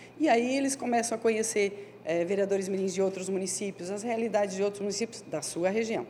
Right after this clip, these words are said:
E no final do ano, que é agora, a gente faz o encontro estadual, onde todos eles se encontram. Aí é uma coisa, tá todo mundo assim emocionado, querendo vir pra cá logo.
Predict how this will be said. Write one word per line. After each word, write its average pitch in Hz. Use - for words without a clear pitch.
E 339
no 330
final 247
do 233
ano, 214
que 165
é 160
agora, 185
a 208
gente 220
faz 175
o 202
encontro 185
estadual, 226
onde 175
todos 214
eles 233
se 233
encontram. 175
Aí 156
é 190
uma 214
coisa, 202
tá -
todo 202
mundo 214
assim 202
emocionado, 196
querendo 180
vir 190
pra 190
cá 190
logo. 185